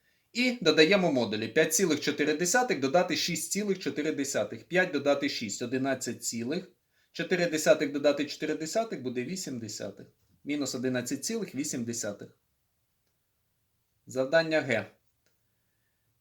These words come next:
Мінус чотири додати вісім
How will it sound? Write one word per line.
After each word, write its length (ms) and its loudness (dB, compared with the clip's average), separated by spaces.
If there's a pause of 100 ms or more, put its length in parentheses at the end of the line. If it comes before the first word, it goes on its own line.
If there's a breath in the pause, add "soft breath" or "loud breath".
(280)
Мінус 320 0
чотири 540 4 (120)
додати 640 2 (220)
вісім 480 -6